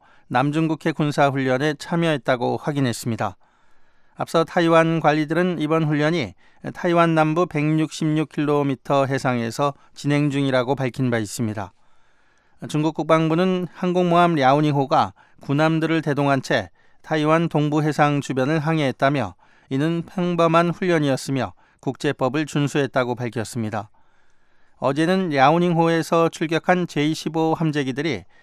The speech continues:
다양한 해상 조건에서 훈련을 실시했으며 불특정 지역에서 헬리콥터 훈련도 벌였습니다. 중국의 이번 군사훈련은 도널드 트럼프 미국 대통령 당선인과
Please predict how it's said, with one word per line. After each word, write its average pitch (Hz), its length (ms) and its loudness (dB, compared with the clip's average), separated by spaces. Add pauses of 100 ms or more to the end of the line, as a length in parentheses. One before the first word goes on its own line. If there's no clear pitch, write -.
(260)
다양한 147 420 4
해상 165 400 0
조건에서 135 680 -2
훈련을 160 420 0
실시했으며 135 760 -4 (400)
불특정 156 720 -2
지역에서 139 600 -2 (280)
헬리콥터 156 680 0
훈련도 139 600 0
벌였습니다. 113 680 -4 (880)
중국의 160 380 2
이번 165 260 4
군사훈련은 156 800 0 (260)
도널드 160 380 2
트럼프 160 380 0
미국 151 280 -2
대통령 147 500 -2
당선인과 131 720 -2